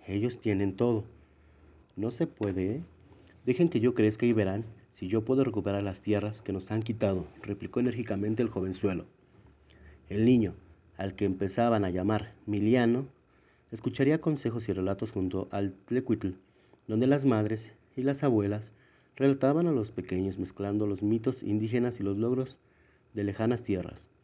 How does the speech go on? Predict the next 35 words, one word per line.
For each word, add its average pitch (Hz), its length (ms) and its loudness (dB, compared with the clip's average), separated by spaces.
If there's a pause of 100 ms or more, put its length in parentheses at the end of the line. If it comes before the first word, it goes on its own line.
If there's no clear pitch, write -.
(380)
Aquellos 107 360 2
relatos 98 360 -2
fantásticos 113 720 -4 (180)
creaban 104 400 2
mitos 123 260 2
para 110 180 -2
exagerar 110 460 -2
los 107 180 -4
anhelos 98 320 -2
del 98 120 -2
pueblo. 90 360 -4 (840)
Los 110 140 -6
seres 110 260 0
más 104 200 2
reales 98 440 -2 (120)
de 90 180 -6
esos 107 240 -4
mitos 120 380 2 (420)
son 151 160 0
los 147 160 -4
hacendados, 92 580 -4 (360)
de 107 100 -4
quienes 117 220 0
se 113 80 -8
sabe 135 400 0 (560)
cosas 139 280 -2
fabulosas 107 680 -2 (340)
que 117 80 -2
los 113 100 -2
convierten 135 420 4
en 110 80 4
gigantes 98 440 -4
por 90 140 -8
los 85 120 -6
poderosos, 101 720 -4